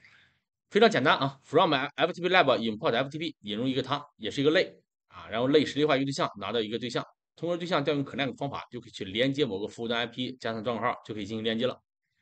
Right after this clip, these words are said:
连接的时候呢，咱们说要用户，用户密码要进行登录，对不对？哎，它有一个方法叫 login，调用这个 login 方法，然后加上你的用户密码就可以登录了。然后通过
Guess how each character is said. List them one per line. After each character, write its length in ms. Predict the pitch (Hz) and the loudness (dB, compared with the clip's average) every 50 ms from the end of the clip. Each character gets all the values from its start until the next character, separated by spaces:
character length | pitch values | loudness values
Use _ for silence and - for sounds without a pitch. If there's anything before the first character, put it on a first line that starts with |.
| _ _ | _ _
连 200 | - 147 196 208 | 0 2 2 4
接 140 | 196 240 233 | 4 4 4
的 40 | 175 | 4
时 80 | 139 | 4
候 80 | 156 160 | 2 4
呢， 200 | 156 135 113 - | 4 2 2 2
咱 100 | - 127 | 0 -2
们 80 | 143 | -2
说 140 | 139 151 151 | 2 4 4
要 100 | 147 147 | 4 6
用 160 | 139 139 135 | 4 4 2
户， 160 | 127 131 127 - | 0 -2 -6 -2
用 140 | 127 143 143 | 0 0 2
户 60 | 135 | 2
密 80 | 139 156 | 2 0
码 160 | 143 101 95 | 2 2 0
要 80 | - | 0
进 100 | - 117 | 0 -2
行 80 | 120 131 | -4 -4
登 140 | 127 143 165 | -4 -4 -4
录， 120 | 175 135 | -4 -4
对 80 | 104 98 | -6 -6
不 60 | 87 | -8
对？ 80 | 87 85 - _ _ _ _ _ _ _ _ _ | -8 -10 -10 _ _ _ _ _ _ _ _ _
哎， 320 | - 101 101 95 90 - _ _ _ _ _ _ | -4 -2 -2 -2 -4 -8 _ _ _ _ _ _
它 120 | - 135 | -2 0
有 100 | 123 117 | 0 0
一 20 | |
个 80 | 123 120 | 0 0
方 120 | 123 131 | -2 0
法 140 | 120 107 101 | 0 0 0
叫 80 | 104 113 | 0 -2
login， 380 | 107 113 131 135 135 127 - _ _ _ - | 0 0 -2 -2 -2 -8 -10 _ _ _ -4
调 120 | - 123 | -2 0
用 60 | 117 117 | 0 0
这 60 | 117 | -2
个 80 | 110 | 0
login 220 | 110 131 127 117 107 | 0 0 0 -2 -2
方 120 | 123 123 | -4 -4
法， 220 | 110 92 85 - - _ _ _ _ _ _ | -4 -4 -6 -6 -10 _ _ _ _ _ _
然 140 | - 98 101 | -8 -6 -6
后 40 | 104 | -4
加 200 | 101 - 117 117 | 0 0 0 0
上 80 | 120 | 0
你 40 | 104 | -2
的 60 | 101 | -2
用 120 | 110 113 110 | -4 -4 -4
户 40 | |
密 80 | 110 120 | -4 -4
码 240 | 117 101 85 80 - | -4 -4 -6 -8 -10
就 140 | - 107 92 | -14 -12 -10
可 80 | 101 | -10
以 20 | 92 | -10
登 160 | 90 104 104 | -8 -8 -8
录 100 | 104 98 | -8 -8
了。 140 | 87 80 - _ _ _ _ _ _ _ | -10 -12 -14 _ _ _ _ _ _ _
然 140 | - 127 143 | 0 2 2
后 80 | 147 | 2
通 240 | 139 - - 185 202 | 2 0 -6 -6 -2
过 420 | 202 202 151 - - - - - | 4 4 4 4 2 -6 -14 -20